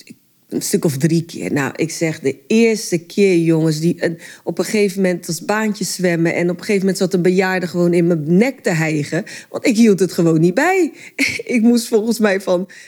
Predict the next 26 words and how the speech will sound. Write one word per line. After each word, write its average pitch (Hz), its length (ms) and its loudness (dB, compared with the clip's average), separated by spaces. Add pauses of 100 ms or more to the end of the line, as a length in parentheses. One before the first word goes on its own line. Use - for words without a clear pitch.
(140)
je 180 80 0
had 147 180 -2
dan 151 220 0
natuurlijk 151 420 0
echt 156 220 -6
de 151 100 0
baan 151 360 -2
waar 147 240 -2
ze 143 160 -4
echt 139 200 -6
als 143 160 -6
een, 147 180 2
eh, 143 160 2
raket 170 500 -4
gaan. 233 260 -6
Nou, 143 180 -2
toen 123 120 -6
dacht 135 180 -4
ik, 147 80 -8
"Nou, 131 160 -2
laat 139 160 -2
me 147 100 -2
daar 190 280 -2
dan 160 140 -4
niet 151 220 -2
starten." 175 580 -4